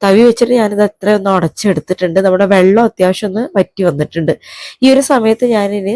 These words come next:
ഇതിലേക്ക് മധുരത്തിന് ആവശ്യമായിട്ടുള്ള പഞ്ചസാര ചേർത്ത് കൊടുക്കുകയാണ്. അപ്പോൾ നിങ്ങൾക്ക് കൂടുതൽ മധുരം വേണമെന്നുണ്ടെങ്കിൽ അതിനനുസരിച്ചിട്ട് കൂടുതലും ചേർത്ത് കൊടുക്കുക. ഞാനിവിടെ ഒരു, ആ, ഒന്നര കപ്പ് പഞ്ചസാര ചേർത്ത് കൊടുത്തിട്ടുണ്ട് ട്ടോ. ഇനി എല്ലാം കൂടി നന്നായിട്ട് ഇളക്കിയെടുക്കാം. അപ്പോൾ നമ്മുടെ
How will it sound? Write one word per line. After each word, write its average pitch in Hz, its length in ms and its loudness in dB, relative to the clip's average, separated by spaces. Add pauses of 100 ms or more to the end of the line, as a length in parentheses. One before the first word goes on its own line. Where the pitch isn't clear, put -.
(140)
ഇതിലേക്ക് 170 400 -2
മധുരത്തിന് 190 500 0
ആവശ്യമായിട്ടുള്ള 175 680 -2
പഞ്ചസാര 175 520 0
ചേർത്ത് 175 420 -2
കൊടുക്കുകയാണ്. 165 460 -4 (420)
അപ്പോൾ 190 200 2
നിങ്ങൾക്ക് 196 420 0
കൂടുതൽ 233 540 4
മധുരം 208 380 -2
വേണമെന്നുണ്ടെങ്കിൽ 202 600 -2
അതിനനുസരിച്ചിട്ട് 196 720 -2
കൂടുതലും 190 520 2 (180)
ചേർത്ത് 170 360 0
കൊടുക്കുക. 170 280 -2
ഞാനിവിടെ 220 420 2
ഒരു, 285 100 2 (640)
ആ, 180 60 -2 (520)
ഒന്നര 220 300 2 (120)
കപ്പ് 254 320 0 (500)
പഞ്ചസാര 180 480 0
ചേർത്ത് 170 420 -2
കൊടുത്തിട്ടുണ്ട് 160 580 -2
ട്ടോ. 165 180 -4 (380)
ഇനി 185 160 -4
എല്ലാം 180 220 2
കൂടി 190 160 0
നന്നായിട്ട് 185 520 -2
ഇളക്കിയെടുക്കാം. 175 640 -2
അപ്പോൾ - 220 -2
നമ്മുടെ 175 220 0